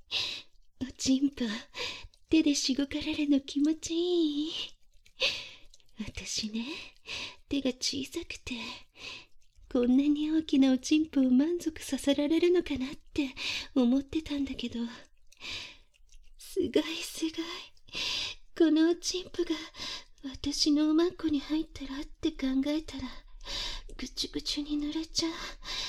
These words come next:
早くこれ、入れたいな。大きな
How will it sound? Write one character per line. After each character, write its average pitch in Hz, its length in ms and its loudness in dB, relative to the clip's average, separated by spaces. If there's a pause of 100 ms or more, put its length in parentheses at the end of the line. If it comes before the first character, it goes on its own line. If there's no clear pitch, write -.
(1900)
早 294 480 0
く - 140 -6
こ - 200 -12
れ、 269 80 -4 (720)
入 302 120 6
れ 311 120 2
た 320 140 -10 (120)
い 349 120 -4
な。 294 120 0 (1300)
大 359 280 2
き - 200 -4
な 320 80 -10